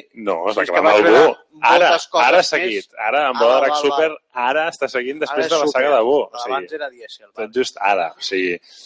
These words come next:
Speaker 1: el, el que farem és, eh, fer-ho fàcil. Eh, eh, en Joan defensarà Bola Drac Z, ho decideixo jo, i ja està. <laughs>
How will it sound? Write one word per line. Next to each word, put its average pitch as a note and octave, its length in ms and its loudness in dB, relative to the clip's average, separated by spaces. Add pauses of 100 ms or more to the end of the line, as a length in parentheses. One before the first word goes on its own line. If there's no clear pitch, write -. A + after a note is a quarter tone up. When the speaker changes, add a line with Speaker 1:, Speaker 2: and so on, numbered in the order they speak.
(340)
Speaker 1:
el, G#2 120 2 (140)
el A2+ 80 4
que A2+ 100 0
farem D#3 440 2 (160)
és, A2 340 -2 (160)
eh, F#2+ 580 -2 (120)
fer-ho G#2+ 200 2
fàcil. C#3+ 500 2 (680)
Eh, F#2 960 -2 (420)
eh, F#2 540 -2
en G2 100 -6
Joan A#2 260 2
defensarà G#2+ 420 -2
Bola A2+ 200 4
Drac G#2+ 160 -2
Z, A#2+ 240 -2
ho C#3 100 -6
decideixo F#2 400 -10
jo, A2 200 -4 (520)
i A2 80 -8
ja F#2+ 80 0
està. B2+ 300 -4 (560)
<laughs> A2+ 380 -6